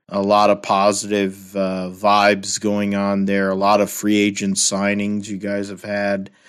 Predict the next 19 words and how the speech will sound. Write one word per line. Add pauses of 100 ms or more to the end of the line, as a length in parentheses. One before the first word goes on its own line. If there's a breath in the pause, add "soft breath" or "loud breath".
(160 soft breath)
Um, (560)
Trevor
Lawrence,
it's
funny
because
I'm
involved
in
a (280 soft breath)
dynasty, (260)
uh,
league, (200)
uh,
with,
uh,
Vic, (140)
who
won